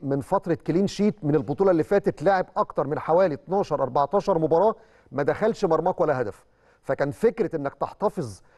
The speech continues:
بالأرقام القياسية وتعدي ال اتنين وعشرين أو تلاتة وعشرين مباراة في دوري الأبطال أو في المسابقات الإفريقية كلين شيت، ده كان هيبقى رقم مهم جدًا، ولكن للأسف دخل امبارح هدفين. ولكن عمومًا برضو الأهلي لسه محافظ على رقمه القياسي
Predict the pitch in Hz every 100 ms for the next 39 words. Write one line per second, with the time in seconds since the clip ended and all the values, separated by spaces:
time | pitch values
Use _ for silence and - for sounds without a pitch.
0 | _ 127 139 139 196 208 196 170 165 -
1 | 214 139 92 _ _ - 127 139 180 170
2 | 143 139 - 202 180 143 208 165 143 190
3 | 180 135 - 196 170 156 196 156 180 190
4 | 151 - 185 196 147 139 143 127 139 202
5 | 196 165 - 160 185 185 135 - 185 208
6 | 220 190 117 190 208 226 196 180 160 175
7 | 156 135 107 - _ _ _ 120 175 -
8 | 156 175 165 117 175 165 143 131 127 185
9 | 135 139 139 226 233 233 233 196 233 190
10 | 196 180 202 156 202 208 190 - 156 170
11 | - 165 156 143 196 160 139 143 180 170
12 | 147 165 180 196